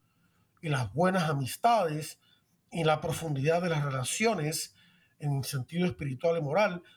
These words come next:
lo gastan en cambio en la autogratificación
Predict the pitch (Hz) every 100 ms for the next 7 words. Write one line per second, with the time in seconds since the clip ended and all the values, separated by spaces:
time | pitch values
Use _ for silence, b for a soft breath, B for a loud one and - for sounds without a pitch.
0 | _ 160 160 208 214 247 208 165 190 202
1 | 208 208 170 165 165 - - 247 254 -
2 | 240 214 208 202 180 180 - 151 - 214
3 | 220 233